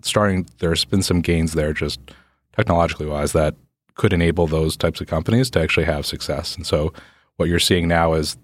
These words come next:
they're starting in the pack houses, not quite on the field, but still dealing with random tomato shapes or <laughs> random stone fruit, whatever you may have it. They're getting to, I think, commercial viability there and picking that, and that can eventually, hopefully, one day translate to actually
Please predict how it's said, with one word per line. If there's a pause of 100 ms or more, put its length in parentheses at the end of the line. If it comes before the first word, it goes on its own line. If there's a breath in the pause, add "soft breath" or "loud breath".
(120)
they're
starting
in
the
pack
houses,
not
quite
on
the
field,
but (240 loud breath)
still
dealing
with (140)
random
tomato
shapes
or
<laughs>
random (200 loud breath)
stone
fruit,
whatever
you
may
have
it. (460 loud breath)
They're
getting
to, (100)
I
think,
commercial
viability
there
and
picking
that,
and
that (240)
can
eventually,
hopefully,
one
day
translate
to
actually